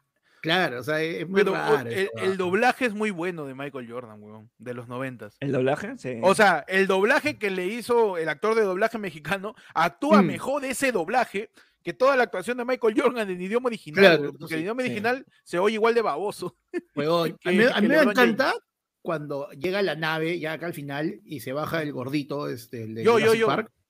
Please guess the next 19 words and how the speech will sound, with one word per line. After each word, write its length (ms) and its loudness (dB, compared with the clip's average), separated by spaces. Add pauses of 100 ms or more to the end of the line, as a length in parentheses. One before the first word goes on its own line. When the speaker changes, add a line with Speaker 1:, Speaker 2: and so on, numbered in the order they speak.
(440)
Speaker 1:
Claro, 360 2
con, 360 -6
Speaker 2:
Claro. 280 -10
Speaker 1:
con 80 2
lentes 340 10
y, 60 2
o 40 -6 (320)
sea, 300 4
tan, 180 -10
tan, 220 -6
tan, 220 -4
tan, 180 -2
tan, 200 -2
la 120 2
música 340 6
de 60 12
órgano, 580 4
¡con 220 2
ustedes! 600 6